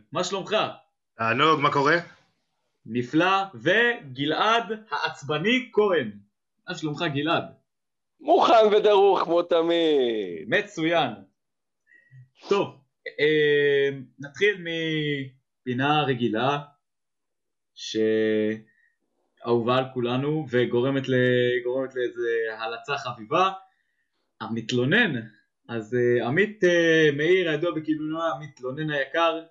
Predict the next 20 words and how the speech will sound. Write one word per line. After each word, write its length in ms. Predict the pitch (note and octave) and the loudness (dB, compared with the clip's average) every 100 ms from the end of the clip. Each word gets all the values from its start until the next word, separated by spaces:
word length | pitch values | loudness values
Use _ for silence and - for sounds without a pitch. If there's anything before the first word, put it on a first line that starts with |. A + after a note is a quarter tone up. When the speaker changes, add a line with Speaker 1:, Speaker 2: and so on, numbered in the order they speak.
| A#2 | _
Speaker 1:
מה, 140 | B2+ D#3 D#3+ D#3+ D#3+ D#3+ - | -6 -2 0 0 -2 -4 -10
מה 120 | B2 D#3 | -6 -4
בפיך? 300 | D3+ D#3 D3+ - _ _ _ _ _ _ _ _ _ _ _ _ _ _ _ - | -4 -6 -10 -16 _ _ _ _ _ _ _ _ _ _ _ _ _ _ _ -10
Speaker 2:
אני 120 | B2+ | 0
רוצה 200 | F#3 G3+ | 2 2
להתלונן 360 | A3 F#3 F3 F3+ | 0 2 2 2
על 100 | E3 | 2
הפועל 260 | D#3 E3 D#3+ | 2 2 2
חיפה. 300 | D3 B2+ G#2+ - _ _ _ _ _ _ _ - D3 - _ _ _ _ _ _ _ _ _ _ - B2 _ | 0 0 -4 -6 _ _ _ _ _ _ _ -20 -20 -20 _ _ _ _ _ _ _ _ _ _ -10 -10 _
Speaker 1:
אוקיי, 520 | C#3+ F3+ F#3 F#3 F3 - _ - | -6 -2 0 -2 -2 -8 _ -6
אוקיי, 260 | D#3 F#3+ | -4 0
Speaker 3:
כדורגל 420 | E3+ C#3 E3 G3+ G3+ | 2 2 4 4 4
Speaker 1:
דווקא 60 | |
Speaker 3:
או 140 | G#3 F3+ | 4 4
Speaker 1:
הפועל 40 | |
Speaker 3:
כדורסל? 260 | G3+ F3 D3 | 4 2 0
Speaker 1:
חיפה. 60 | D#3+ _ _ _ _ _ _ _ _ - | -4 _ _ _ _ _ _ _ _ -16
Speaker 2:
הפועל 340 | - C#3 G#3 | -10 0 2
חיפה 200 | G#3 G#3 | 2 2
כדורסל. 380 | F#3+ F3 D3 | 2 2 0